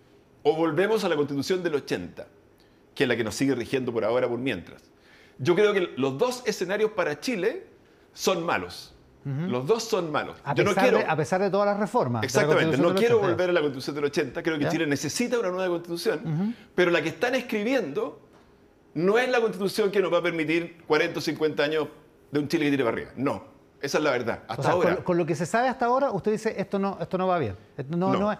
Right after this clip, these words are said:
Speaker 1: Soy-,
Speaker 2: no es
Speaker 1: me,
Speaker 2: la
Speaker 1: me
Speaker 2: Constitución
Speaker 1: encantaría,
Speaker 2: correcta",
Speaker 1: me
Speaker 2: dice usted.
Speaker 1: encantaría que hubiera alguien, una especie de tercera vía, o alguien que dijera, "Mira, eh, oye,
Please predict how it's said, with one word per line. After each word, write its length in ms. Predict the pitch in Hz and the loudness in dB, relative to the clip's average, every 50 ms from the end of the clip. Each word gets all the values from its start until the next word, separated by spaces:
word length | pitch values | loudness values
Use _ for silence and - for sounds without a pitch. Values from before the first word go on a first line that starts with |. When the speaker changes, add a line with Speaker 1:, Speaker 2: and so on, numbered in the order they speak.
| - | -2
Speaker 1:
Soy-, 160 | 135 180 180 190 | 0 2 2 4
Speaker 2:
no 60 | 196 | 4
es 60 | 208 | 4
Speaker 1:
me, 60 | - 220 | 4 4
Speaker 2:
la 60 | 190 | 4
Speaker 1:
me 20 | |
Speaker 2:
Constitución 340 | 208 196 180 196 170 202 196 | 4 4 4 4 4 4 4
Speaker 1:
encantaría, 300 | 190 220 208 220 156 196 | 4 4 4 4 4 4
Speaker 2:
correcta", 140 | 285 139 110 | 4 2 0
Speaker 1:
me 60 | 117 | 0
Speaker 2:
dice 100 | 135 156 | -2 -2
usted. 140 | 170 175 165 | 0 0 0
Speaker 1:
encantaría 280 | 151 185 220 240 240 | 0 2 2 2 2
que 60 | 208 214 | 2 2
hubiera 300 | 202 214 214 208 208 208 | 2 2 4 4 4 2
alguien, 440 | 196 151 131 147 165 196 254 - - - _ _ _ _ _ - - - - - _ _ _ _ - | 2 2 2 0 0 -2 -4 -14 -18 -20 _ _ _ _ _ -20 -20 -20 -20 -20 _ _ _ _ -4
una 140 | 151 147 143 | -2 -2 -2
especie 280 | - - 170 175 170 | -2 -2 -2 0 0
de 80 | 135 147 | 0 0
tercera 280 | 135 - 175 156 143 | -2 0 0 0 2
vía, 220 | 151 170 151 120 123 | 2 2 2 2 2
o 80 | 127 | 2
alguien 160 | 135 147 151 135 | 2 2 0 0
que 100 | 139 139 | 0 0
dijera, 260 | 131 - 160 151 147 | 0 0 2 2 2
"Mira, 240 | 151 151 131 120 - - - - - - - - | 2 2 2 0 0 -4 -14 -20 -20 -20 -8 -2
eh, 460 | 139 139 139 131 135 - - - - - - | 0 2 2 2 0 -2 -6 -14 -20 -6 0
oye, 400 | - 160 147 127 120 110 - - | 2 2 4 4 2 0 -2 -6